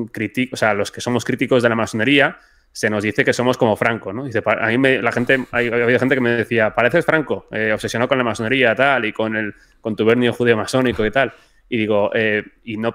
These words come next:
no te parezco a Trotsky, que también decía lo mismo, y no te parezco a Bolívar, que la prohibió?". O sea, al final todos como que intentan ponerte el, la etiqueta, ¿no? De eres franquista o eres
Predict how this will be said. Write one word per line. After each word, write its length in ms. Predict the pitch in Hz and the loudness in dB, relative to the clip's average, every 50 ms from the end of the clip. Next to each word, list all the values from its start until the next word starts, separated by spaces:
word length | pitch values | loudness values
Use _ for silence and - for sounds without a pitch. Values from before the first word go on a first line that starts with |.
| - | -4
no 140 | - 117 113 | -4 -4 0
te 100 | - 123 | 0 2
parezco 520 | - 131 123 127 123 - - 131 131 120 117 | 4 4 4 4 2 0 2 4 6 6 6
a 160 | 113 117 113 | 6 4 2
Trotsky, 520 | - - 127 135 - - - - 185 214 226 | 2 2 2 2 0 -2 -6 -6 -6 -4 -4
que 100 | - - | -4 -2
también 280 | - 113 110 110 113 | 0 0 0 2 2
decía 280 | 113 113 113 - 120 123 | 2 2 2 0 0 0
lo 100 | 120 107 | 0 0
mismo, 300 | 113 127 117 151 170 185 | 0 0 0 0 0 2
y 40 | 151 | 2
no 120 | 120 117 | 2 2
te 100 | 113 123 | 2 2
parezco 420 | - - 113 117 113 - - 131 | 2 4 2 2 2 0 2 2
a 60 | 117 110 | 2 4
Bolívar, 440 | 107 113 107 113 123 147 180 190 | 4 2 2 2 2 2 2 2
que 80 | - 127 | 2 0
la 120 | 110 110 | 0 0
prohibió?". 460 | 101 - 110 110 101 107 123 170 247 294 | 0 0 -2 -2 0 0 -2 -2 -2 -2
O 40 | - | -2
sea, 120 | - 120 | 0 0
al 80 | 107 101 | 0 0
final 380 | - 113 113 113 120 127 135 - _ _ _ _ | -2 -2 0 0 0 0 -2 -4 _ _ _ _
todos 280 | - 123 120 123 127 - | 0 4 4 4 4 2
como 260 | - 135 123 120 113 | 0 0 2 2 2
que 100 | - 113 | 2 0
intentan 480 | 110 104 - 110 113 - 127 123 123 120 | 0 0 -2 -2 -2 0 0 0 0 0
ponerte 400 | - 120 113 113 117 - 127 120 | 0 0 0 0 0 0 -2 -2
el, 140 | 117 117 - | -2 -4 -4
la 160 | 117 107 104 | -4 -2 -2
etiqueta, 480 | 104 - 101 95 - 107 101 - 98 98 | -4 -4 -6 -6 -4 -4 -4 -4 -4 -6
¿no? 160 | 104 101 101 | -6 -6 -6
De 200 | 107 98 95 92 - | -4 -6 -6 -6 -4
eres 220 | 104 113 107 - | -4 -4 -4 -4
franquista 580 | - 107 101 95 92 - 104 - - - 95 92 | -6 -8 -8 -8 -10 -12 -12 -12 -12 -14 -10 -8
o 160 | 98 98 101 | -6 -4 -2
eres 420 | 101 104 104 104 101 95 - - | -2 -2 -2 -2 -4 -6 -10 -18